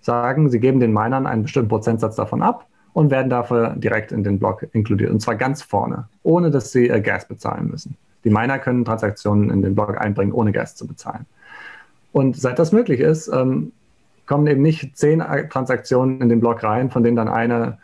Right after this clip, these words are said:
erfolgreich ist und die muss einen riesigen Gaspreis bezahlen, sondern,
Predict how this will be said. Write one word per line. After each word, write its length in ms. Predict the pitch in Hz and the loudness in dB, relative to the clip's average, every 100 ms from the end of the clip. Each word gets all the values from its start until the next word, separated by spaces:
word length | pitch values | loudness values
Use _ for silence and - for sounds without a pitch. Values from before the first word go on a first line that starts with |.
| - | -8
erfolgreich 460 | 120 131 135 123 113 | -4 -2 0 2 2
ist 180 | 123 | 0
und 160 | 127 107 | 0 4
die 120 | 117 | 4
muss 220 | 113 113 | 4 2
einen 140 | 120 131 | 0 0
riesigen 360 | 120 120 107 | 0 2 2
Gaspreis 460 | 104 180 151 110 98 | 2 0 0 -2 -2
bezahlen, 420 | - - 113 147 | -6 -4 0 2
sondern, 460 | 127 131 151 202 | 2 2 2 2